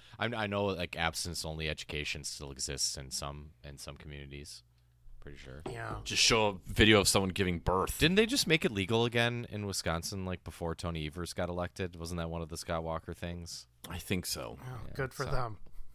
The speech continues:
Speaker 1: yeah.
Speaker 3: Um,
Speaker 2: Good for them.
Speaker 3: well, let's, let's segue into what I think everyone's excited about.
Speaker 2: Yeah. So at forty minutes into this movie, I'm like, "Jesus Christ." I,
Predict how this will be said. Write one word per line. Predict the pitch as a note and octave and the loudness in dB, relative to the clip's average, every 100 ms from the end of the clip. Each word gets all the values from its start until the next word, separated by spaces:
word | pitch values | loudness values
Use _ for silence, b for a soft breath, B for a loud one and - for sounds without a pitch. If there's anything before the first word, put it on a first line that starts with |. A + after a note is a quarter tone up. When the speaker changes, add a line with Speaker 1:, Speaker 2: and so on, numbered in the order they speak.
| - | -12
Speaker 1:
yeah. | C#2 C2+ C#2 - - | -12 -10 -10 4 10
Speaker 3:
Um, | G#2+ F#2+ E2 - | 10 10 4 -4
Speaker 2:
Good | - D#3 C3 | -4 -4 -4
for | A#2+ | -8
them. | G2+ F#2+ F#2+ - - - - - | -8 -10 -12 -18 -20 -18 -10 4
Speaker 3:
well, | A#2+ | 12
let's, | D#3 F#3+ - - | 12 12 8 2
let's | B2+ E3 - | 8 8 10
segue | - C#3 A#2+ G#2+ | 12 12 12 8
into | G2 - F#2+ | 8 6 6
what | |
I | F2 | 6
think | - F#2 | 6 4
everyone's | D#2+ D2+ D2+ D2 | 4 2 0 -2
excited | - D#2 C2+ C2+ | -2 -2 -2 -6
about. | - - - - - - - _ _ _ _ _ _ _ - | -10 -14 -18 -20 -20 -20 -20 _ _ _ _ _ _ _ -4
Speaker 2:
Yeah. | C3+ A2 G2+ | -2 -2 -2
So | - F#3 D#3 E3 | 2 6 8 8
at | D#3+ E3 | 6 4
forty | - G#3 A#3+ A3 | 2 6 6 6
minutes | F3+ E3 D#3 D#3 | 2 2 2 0
into | C#3 | -2
this | B2+ C3 | -2 -2
movie, | D3 C3 | -2 -2
I'm | B2+ | -2
like, | B2 A#2+ | -4 -6
"Jesus | - D3 B2+ G#2+ | -6 -4 -4 -4
Christ." | - A#2 G#2 G2+ | -4 -2 -2 -2
I, | C#3 | -2